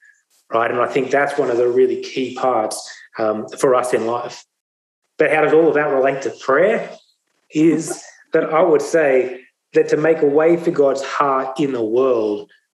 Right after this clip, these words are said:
well, you need empathy. But you can't do it. In fact, empathy is foundational to prayer. Remember, it's made up of both self-belief and trust. You need to have sufficiency in Christ for your prayer to be powerful.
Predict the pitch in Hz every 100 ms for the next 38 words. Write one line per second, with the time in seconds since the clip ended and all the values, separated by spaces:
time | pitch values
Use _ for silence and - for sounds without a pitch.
0 | _ 147 139 151 139 131 151 147 131 -
1 | - _ 139 139 - 113 - - _ _
2 | _ - 131 139 160 160 - 160 117 113
3 | 135 127 - - - - - 165 147 156
4 | - 147 131 123 147 123 123 147 - 117
5 | 104 113 - 127 113 - - _ _ _
6 | _ - 127 143 143 123 143 139 139 135
7 | 117 127 120 - 143 - 131 123 143 104
8 | - _ _ - 156 127 120 - 127 113
9 | - - _ _ _ _ _ _ _ 147
10 | 143 147 135 143 135 - - 135 - -
11 | 147 - 139 120 - 139 135 110 - -
12 | - _ _ _ _ - 127 117 127 123
13 | 117 113 120 123 117 - 147 -